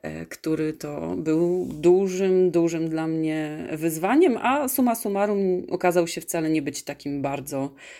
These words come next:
bardzo skomplikowanym szczytem. Trochę wymagał siły, schodzenie mnie bardziej zmogło niż wchodzenie na górę. Ale poczucie satysfakcji, no, nie opuszcza mnie do dziś i,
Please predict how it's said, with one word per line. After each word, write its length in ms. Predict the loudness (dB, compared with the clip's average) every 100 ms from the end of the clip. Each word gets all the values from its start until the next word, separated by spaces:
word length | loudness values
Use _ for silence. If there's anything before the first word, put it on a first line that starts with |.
| -20 -20 _
bardzo 840 | -4 -2 -2 -4 -2 -2 -2 -6 -12 -14 -18 -10
skomplikowanym 800 | -4 0 0 0 -2 0 0 0
szczytem. 500 | -2 -6 -6 -6 -4
Trochę 280 | 2 4 4
wymagał 440 | 4 4 2 0
siły, 720 | -2 -4 -2 0 -2 -2 -6 -12 -20 -12
schodzenie 560 | -8 0 2 4 4 2
mnie 200 | 0 -2
bardziej 640 | -4 -4 -6 -10 -10 -8
zmogło 500 | 0 2 2 0 -2
niż 200 | -4 -6
wchodzenie 520 | -4 -2 -2 -2 -2
na 120 | -4 -4
górę. 340 | -4 -6 -8 -12 _ _ _ _ _ _ _ _ _ _ _ -16 -16 -16 -18 -20 -20 -20 0
Ale 320 | 4 6 6 4
poczucie 420 | 0 -2 0 2
satysfakcji, 800 | 2 0 0 0 0 0 -2 -2
no, 100 | 0
nie 140 | 2 2
opuszcza 400 | 0 -4 -4 -2
mnie 200 | -2 -2
do 140 | -4
dziś 360 | -6 -6 -6 -6
i, 360 | -6 -6 -8